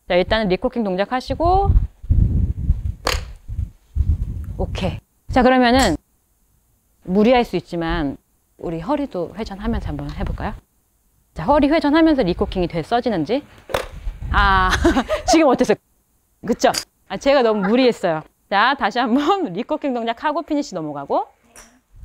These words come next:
몸 동작은 조금만 더 이따 할게요. 리코킹 동작 하시고.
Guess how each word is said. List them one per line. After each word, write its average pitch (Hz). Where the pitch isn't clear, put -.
몸 185
동작은 214
조금만 247
더 165
이따 139
할게요. 139
리코킹 190
동작 160
하시고. 269